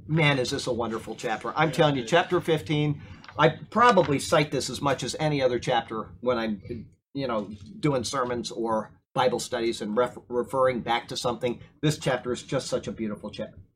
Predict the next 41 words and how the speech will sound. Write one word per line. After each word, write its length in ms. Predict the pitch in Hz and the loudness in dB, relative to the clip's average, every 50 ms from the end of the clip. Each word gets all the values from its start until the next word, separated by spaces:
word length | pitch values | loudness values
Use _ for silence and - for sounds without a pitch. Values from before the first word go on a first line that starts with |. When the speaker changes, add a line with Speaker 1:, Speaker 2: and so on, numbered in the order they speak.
| _ _ | _ _
Speaker 1:
chapter 340 | - 139 123 110 - 113 110 | -4 -4 -4 -4 -4 -6 -8
of 100 | 101 - | -6 -6
the 100 | - 104 | -6 -6
Bible. 400 | - 101 98 101 - 101 98 - - - - - - - - _ | -4 -4 -4 -4 -4 -4 -6 -8 -12 -20 -20 -20 -20 -20 -10 _
This 140 | - 147 143 | -2 -2 2
chapter 340 | - - 170 160 156 - 151 | 6 8 8 8 6 4 0
concerns, 420 | - 160 147 143 - 165 147 143 143 | 2 2 2 2 2 2 2 2 2
above 240 | 120 123 151 147 - | 4 4 4 6 6
all 240 | 151 151 151 139 | 6 6 6 6
else, 240 | 147 156 165 160 - | 6 6 6 4 2
the 120 | - 127 123 | -2 -4 0
doctrine 400 | 113 139 127 127 - 131 123 123 | 2 2 0 0 -2 -2 0 0
of 100 | 117 92 | -2 -2
the 80 | 113 | -2
resurrection. 840 | 107 110 120 113 - 117 104 107 147 180 170 - - - 175 165 156 - - - - | -2 -2 -2 -2 -4 -6 -2 2 2 2 2 2 2 2 2 2 2 0 -6 0 4
It 120 | 165 175 | 6 6
is 200 | 170 156 151 - | 6 6 4 2
divided 440 | - 160 170 165 165 165 156 156 - | 2 4 4 4 4 2 2 0 -2
into 280 | 156 147 143 143 139 | -2 -4 -4 -4 -6
six 440 | - - - 208 202 - - - - - | -6 -4 -2 -2 -2 -2 -4 -12 -12 -8
noticeable 960 | 147 135 143 160 196 233 226 208 180 156 - - 131 113 127 127 127 127 - - - - | -4 -2 2 6 8 10 10 10 8 6 4 2 2 6 6 6 6 6 2 -8 -20 -4
parts 600 | - - 160 143 104 - - - - - - - _ _ _ _ - | 2 4 6 6 4 2 -2 -12 -14 -14 -14 -18 _ _ _ _ -2
as 260 | 143 147 147 143 - | 0 0 0 0 0
follows. 440 | - 151 135 117 101 92 90 - - | 0 2 2 2 0 -2 -6 -8 4
One, 380 | 120 160 180 165 135 110 90 - - _ _ _ _ _ | 8 10 10 10 8 6 2 -6 -14 _ _ _ _ _
the 100 | - 147 | 0 4
good 220 | 151 220 269 294 254 | 8 8 8 8 8
news 260 | 233 220 226 214 220 | 6 4 4 4 2
of 120 | 214 160 | 0 2
Christ, 380 | - 190 165 160 160 160 - - | 4 6 6 8 6 4 2 -2
which 220 | 156 156 151 - | -2 -2 -2 -2
is 140 | 143 117 - | -6 -4 0
realized 580 | 151 175 185 175 170 160 208 202 151 - - - | 2 4 6 6 6 6 6 6 4 2 -2 -4
in 180 | 170 143 135 | -4 -4 -4
his 280 | 131 139 131 123 - 117 - | -2 -4 -4 -4 -6 -8 -10
resurrection. 1040 | 120 107 117 143 151 156 156 165 165 160 143 139 143 139 - - - - 107 87 - - _ - | -8 -2 2 2 2 2 2 0 -2 -2 0 0 -2 -2 -2 -6 -10 -10 -10 -10 -12 -14 _ -16
That's 140 | 117 - | -14 -12
verses 320 | - 135 131 - 127 113 - | -8 -8 -6 -6 -8 -6 -4
one 200 | 131 131 123 113 | -4 -4 -2 -2
through 180 | 127 127 123 | 2 4 6
eleven. 340 | 123 123 127 123 110 98 82 | 6 6 4 2 0 -2 -6